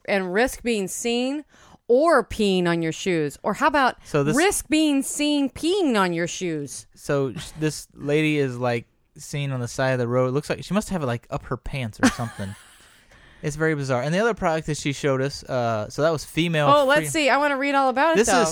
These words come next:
Speaker 2: stand to pee dot com. This lady actually has classes. Stand, the number two, P dot com. It'll be on redboypodcast dot com. Stand to pee dot com. She will actually come in and teach women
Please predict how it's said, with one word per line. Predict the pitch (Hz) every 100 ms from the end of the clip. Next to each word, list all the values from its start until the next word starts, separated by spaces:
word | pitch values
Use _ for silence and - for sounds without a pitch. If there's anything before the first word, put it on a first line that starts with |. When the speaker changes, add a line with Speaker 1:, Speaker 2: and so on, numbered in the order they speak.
| 165
Speaker 2:
stand | - 196 220 240 214
to |
pee | 196 208 208
dot | 175 175 147
com. | - 190 151 117
This | 143 190
lady | 247 226 170
actually | 170 170 165
has | 156 143 135
classes. | - - 151 151 - 104 98 -
Stand, | - 135 147 160 156 -
the | 123
number | 123 143 139
two, | - 127 120 -
P | - 165 127
dot | 117 -
com. | - 113 101
It'll | 107
be | 120
on | 107
redboypodcast | 107 104 104 104 95 98 -
dot | 98 -
com. | 113 101 101 _ - - _ _ _ _ _ _
Stand | - 190 214 214
to | 202
pee | 185 190
dot | 170 160
com. | 180 175 156
She | -
will | 226 202
actually | 196 - 156
come | - 190 185
in | 180 160 - _ _ _
and | 156 147
teach | - 220 220 -
women | 175 190 147 135